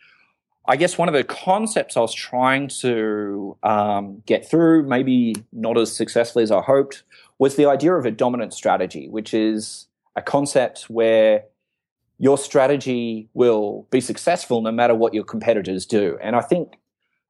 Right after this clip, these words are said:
I was trying to outline how twisby sort of has the makings of a dominant strategy with regards to Lamy. There's not a lot that Lamy can do to fight off this sort of, um, uh,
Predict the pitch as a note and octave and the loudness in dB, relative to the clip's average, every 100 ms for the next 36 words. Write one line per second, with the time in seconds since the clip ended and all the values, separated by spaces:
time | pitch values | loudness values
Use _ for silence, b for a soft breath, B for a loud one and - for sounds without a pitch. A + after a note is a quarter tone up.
0 | _ - C3 C3 D3+ E3+ E3 C#3+ C#3 G#2+ | _ -2 -2 0 0 2 2 2 2 2
1 | B2+ B2 A#2+ A#2+ A2 - D#3 A3 D3 B2+ | 2 2 2 2 0 0 0 0 2 0
2 | B2 A2 - C#3 - A2+ A2 B2+ B2 G#2 | 2 0 2 0 0 -2 -2 -2 -4 -6
3 | G2 - A2 A2 A#2+ A2+ F#2+ - A2+ A2+ | -6 -4 -4 0 0 0 -6 0 2 2
4 | G#2+ F#2+ G2 G2+ G2 G#2+ G#2 - G2 F#2+ | 0 -4 -6 -6 0 2 2 0 -2 -2
5 | G#2 F2+ - _ B2 B2 C#3 G3 D#3 B2 | -2 -4 -8 _ 0 2 4 4 2 2
6 | D#3 - A2+ A#2 A#2+ A#2 G#2+ G2+ B2 C#3 | 2 0 -2 0 0 0 -4 -4 0 2
7 | G#2+ G2 - A#2+ A2 A2+ G2+ - - _ | 2 -2 0 2 2 4 2 0 -20 _
8 | _ _ _ _ - A#2+ - A#2+ A2 G#2+ | _ _ _ _ -2 -2 0 0 2 2
9 | G2+ G2 F#2+ - G#2 G2 F#2+ F#2+ F#2 F2+ | 0 -4 -8 -6 -2 -2 -2 -6 -10 -14
10 | - _ _ _ _ _ _ _ _ - | -20 _ _ _ _ _ _ _ _ -20
11 | _ _ _ G#2+ G#2 G2 F#2+ F#2 | _ _ _ 2 4 4 2 0